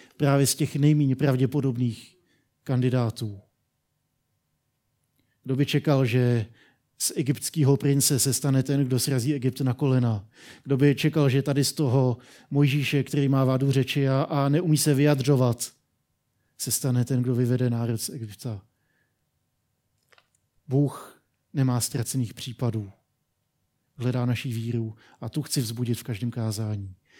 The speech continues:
Ježíš je ten, který nás chce uvést do života, který na-, pro nás má nějaký plán, který pro nás má nějaký speciální věci. A v něm se můžeme stát vším, čím můžeme být. Proč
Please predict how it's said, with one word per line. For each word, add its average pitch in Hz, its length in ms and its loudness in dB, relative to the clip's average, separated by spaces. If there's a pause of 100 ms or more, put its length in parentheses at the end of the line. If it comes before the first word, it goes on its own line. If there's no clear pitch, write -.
(160)
Ježíš 143 300 2
je 151 80 4
ten, 143 180 2
který 135 240 0
nás 127 180 0
chce - 220 -6
uvést 127 560 -2 (320)
do 127 340 0
života, 127 400 0
který 135 260 -2
na-, 135 160 2
pro 160 200 0
nás 147 200 0
má 147 140 2
nějaký 139 300 0
plán, 139 320 2 (240)
který 139 300 0
pro 143 160 0
nás 131 220 0
má 135 180 0
nějaký 120 480 -4 (240)
speciální 127 640 -2
věci. 117 460 -2 (260)
A 127 120 -2
v 120 80 2
něm 156 200 6
se 151 120 0
můžeme 131 300 2
stát 127 260 -2
vším, 135 260 -2
čím 131 180 -4
můžeme 120 420 0
být. 110 320 -8 (3250)
Proč 151 420 2